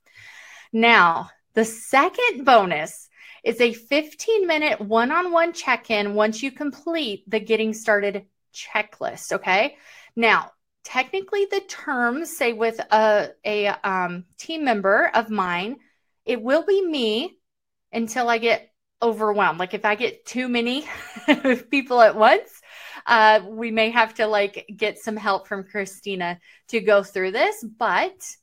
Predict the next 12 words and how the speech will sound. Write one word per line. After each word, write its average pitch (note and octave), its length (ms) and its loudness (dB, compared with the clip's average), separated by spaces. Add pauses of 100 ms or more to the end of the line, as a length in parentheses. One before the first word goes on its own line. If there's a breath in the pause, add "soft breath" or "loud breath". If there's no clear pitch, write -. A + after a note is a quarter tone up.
(500)
my A3+ 280 -2
goal A#3+ 300 -2
is G#3 280 -8
for G3+ 340 -4
everybody G#3+ 540 -2
that F#3 220 -6
does G#3+ 240 0
this G3+ 300 -8
to - 180 -12
talk G3+ 260 -10
to - 140 -14
me E3 340 -14